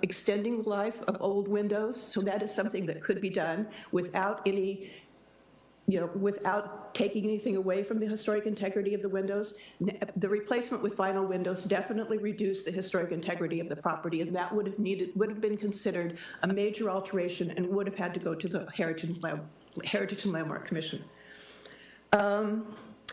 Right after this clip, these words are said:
I think the really important part of doing this is you're establishing public,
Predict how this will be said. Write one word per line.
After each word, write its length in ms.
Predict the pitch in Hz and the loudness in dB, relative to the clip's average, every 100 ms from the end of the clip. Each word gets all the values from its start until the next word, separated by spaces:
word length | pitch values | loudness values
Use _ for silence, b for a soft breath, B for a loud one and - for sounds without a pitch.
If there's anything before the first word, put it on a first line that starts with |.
| B B - | B B 0
I 120 | 311 | 2
think 180 | 403 330 | 2 2
the 80 | 262 | 0
really 640 | 196 240 269 269 262 - | 0 0 0 0 -2 0
important 720 | 190 190 - - 247 262 269 | 0 0 -8 0 0 2 -2
part 320 | - 247 226 214 | 0 0 2 0
of 160 | 190 | 0
doing 340 | 185 190 185 180 | 0 2 2 2
this 380 | 175 175 - - | 0 0 -2 0
is 220 | 202 196 | 0 2
you're 120 | 208 | 0
establishing 800 | 202 - 220 208 214 226 233 202 | 0 0 0 2 0 0 0 0
public, 600 | 208 208 208 214 - - | 0 0 2 0 -2 -10